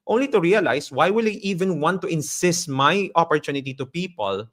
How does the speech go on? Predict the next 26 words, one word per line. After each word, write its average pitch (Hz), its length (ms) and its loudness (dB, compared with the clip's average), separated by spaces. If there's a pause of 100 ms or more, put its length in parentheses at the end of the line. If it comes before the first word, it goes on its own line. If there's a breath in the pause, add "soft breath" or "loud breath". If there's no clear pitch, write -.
(240 soft breath)
who - 80 -4
doesn't 202 320 0
even 175 320 -2
want 151 240 2
the 180 80 -2
product 139 400 0
that 127 160 -2
I, 104 240 -2 (160)
that 107 160 -4
I 98 160 -4
have 151 240 4
in 131 80 0
the - 60 -10
first 98 260 -8
place? 92 240 -12 (400 soft breath)
Wherein 151 720 4
there 135 160 2
are 123 80 2
so 175 320 6
many 202 240 2
people 180 400 0
out 196 320 2
there 120 560 0
who 151 80 0
is 143 160 0
willing 147 320 0